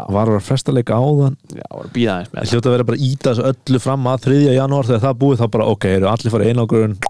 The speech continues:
Speaker 1: hver er
Speaker 2: Já.
Speaker 1: covid,
Speaker 2: Það
Speaker 1: double
Speaker 2: verður líka
Speaker 1: game weeks.
Speaker 2: pottet, já, verður pottet tilkynnt double game week alveg þá.
Speaker 1: Já.
Speaker 2: Þá veit maður þetta allt betur.
Speaker 1: Algjörlega.
Speaker 2: Herru, spurningarnar búnar.
Speaker 1: Já, já.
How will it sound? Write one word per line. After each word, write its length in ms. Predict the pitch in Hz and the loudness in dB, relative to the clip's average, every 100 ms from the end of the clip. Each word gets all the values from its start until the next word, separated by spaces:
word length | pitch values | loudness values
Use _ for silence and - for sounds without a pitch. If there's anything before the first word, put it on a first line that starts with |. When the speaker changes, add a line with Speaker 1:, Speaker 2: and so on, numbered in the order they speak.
| - | -8
Speaker 1:
hver 160 | - 120 | -2 0
er 80 | 107 | 0
Speaker 2:
Já. 100 | 170 | 0
Speaker 1:
covid, 580 | 131 123 117 113 113 - - - - - - | 0 2 4 2 0 -8 -16 -20 -20 -20 -12
Speaker 2:
Það 220 | - - 151 139 | -10 -8 -10 -16
Speaker 1:
double 200 | - 123 | -4 -2
Speaker 2:
verður 180 | 123 123 | 0 0
líka 100 | 127 | 0
Speaker 1:
game 220 | 123 123 | 2 0
weeks. 160 | 120 | 0
Speaker 2:
pottet, 400 | 127 110 - - | -2 -4 -6 -4
já, 60 | 117 | -2
verður 180 | 110 117 | -2 -2
pottet 280 | 127 123 113 | -2 -6 -4
tilkynnt 420 | 117 113 - 101 | -4 -4 -6 -4
double 260 | 113 104 - | -2 -4 -4
game 240 | 104 101 | -2 -2
week 140 | 98 | -4
alveg 260 | 104 104 101 - _ _ _ | -4 -4 -4 -8 _ _ _
þá. 140 | - 101 101 - - - | -6 -4 -4 -6 -20 -14
Speaker 1:
Já. 220 | - 104 101 - - _ _ _ - - - _ _ | -2 0 2 -2 -8 _ _ _ -20 -20 -20 _ _
Speaker 2:
Þá 40 | - | -6
veit 140 | 101 98 | -6 -4
maður 160 | 95 | -6
þetta 120 | 98 92 | -6 -10
allt 140 | - | -6
betur. 280 | 104 - - - | -6 -6 -10 -12
Speaker 1:
Algjörlega. 840 | - 87 82 - - 58 55 52 92 - - - _ - | -4 -2 -2 -2 -4 -2 -2 -4 -8 -16 -20 -20 _ -12
Speaker 2:
Herru, 260 | - 143 151 107 - | -2 2 2 0 -4
spurningarnar 600 | - 156 180 151 110 101 | -6 0 2 2 0 -2
búnar. 420 | - 156 202 220 - - | 0 2 2 0 -4 -4
Speaker 1:
Já, 240 | 98 98 | 0 2
já. 160 | 110 | 4